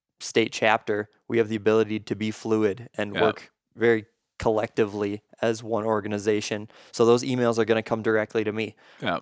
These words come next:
Speaker 1: And I get to be the person to, to field those and find the right person to f-, hopefully help you out, whether it's an issue or, hey, maybe you just wanna get into this new thing.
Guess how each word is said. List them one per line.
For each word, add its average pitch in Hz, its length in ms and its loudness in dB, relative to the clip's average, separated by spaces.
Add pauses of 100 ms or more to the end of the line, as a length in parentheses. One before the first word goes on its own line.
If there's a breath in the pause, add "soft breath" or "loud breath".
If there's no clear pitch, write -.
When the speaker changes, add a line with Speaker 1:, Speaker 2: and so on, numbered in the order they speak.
Speaker 1:
And 104 120 -4
I 113 100 2
get 107 140 -6
to 113 60 -4
be 107 140 0
the 107 80 2
person 110 480 -2
to, 107 400 0 (300)
to 120 100 -6
field 113 340 0
those 113 380 4
and 107 200 -6
find 107 280 0
the 107 80 -2
right 107 180 -2
person 110 400 -4
to 107 60 -4
f-, - 140 -10 (200)
hopefully 110 400 -2
help 113 260 -2
you 113 120 2
out, 107 100 -2
whether 113 220 -2
it's - 160 -6
an - 80 -10
issue 135 480 -2 (500 loud breath)
or, 101 460 2 (160)
hey, 113 100 0
maybe 107 220 -4
you 107 80 -6
just 107 160 -8
wanna 110 180 -2
get 107 160 0
into 110 720 -2
this 110 260 -4
new 107 220 -4
thing. 117 420 -2